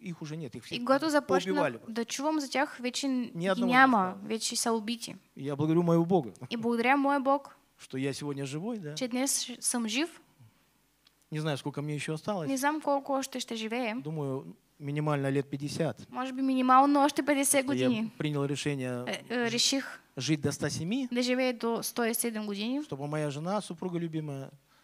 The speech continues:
Speaker 1: дожила ха-, хотя бы до ста,
Speaker 2: За да
Speaker 1: минимум.
Speaker 2: моята
Speaker 1: Потому что
Speaker 2: съпруга
Speaker 1: у
Speaker 2: да
Speaker 1: нас,
Speaker 2: живее до сто
Speaker 1: у нас
Speaker 2: години.
Speaker 1: разница ровно семь лет. Мне с-
Speaker 2: Защото, защото имаме разлика
Speaker 1: Вот.
Speaker 2: седем години.
Speaker 1: Мне сто семь, да.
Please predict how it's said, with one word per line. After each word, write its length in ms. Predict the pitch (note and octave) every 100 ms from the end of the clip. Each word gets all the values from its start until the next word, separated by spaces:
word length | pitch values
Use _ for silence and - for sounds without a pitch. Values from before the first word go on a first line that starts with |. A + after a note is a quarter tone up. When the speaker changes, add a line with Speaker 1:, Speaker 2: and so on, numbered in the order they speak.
| -
Speaker 1:
дожила 320 | C#3 D3 E3+
ха-, 220 | D#3+ C#3+
хотя 320 | C3 D3+ F3+ E3
бы 100 | D3+
до 120 | C#3+
ста, 320 | - A#2 G2+ F#2+
Speaker 2:
За 140 | A#3+ A#3+
да 320 | B3+ A#3+ -
Speaker 1:
минимум. 220 | C3 A3+
Speaker 2:
моята 280 | B3 C4 C4+
Speaker 1:
Потому 20 |
что 160 | C4+ B3+
Speaker 2:
съпруга 480 | C4 C#4 C#4+ D4 E4 - -
Speaker 1:
у 40 | D3+
Speaker 2:
да 60 | B3
Speaker 1:
нас, 60 |
Speaker 2:
живее 280 | B3 C4 C#4+
до 120 | C4
сто 180 | B3+ C4
Speaker 1:
у 140 | C4 A#3+
нас 120 | D#3+
Speaker 2:
години. 120 | G3 G3
Speaker 1:
разница 460 | E3 E3+ D#3 C#3
ровно 220 | D#3 D3+ C#3+
семь 220 | D3+ D#3+
лет. 200 | F#3 C#3
Мне 100 | C#3
с- 40 |
Speaker 2:
Защото, 400 | E3 C#4+ C#4+ D4+ - - - - - - - - C4
защото 320 | C#4+ E4+ F#4
имаме 300 | F4 E4 D4+
разлика 320 | C#4+ D4+ D4
Speaker 1:
Вот. 100 | C#4+
Speaker 2:
седем 320 | D4 C#4 C#4+
години. 480 | B3 A#3+ C4+ G#3 G3 - - - - C#3
Speaker 1:
Мне 260 | D3 D#3+
сто 180 | C#3 D#3+
семь, 360 | - A3+ A3 F#3+
да. 360 | D#3 D3 C3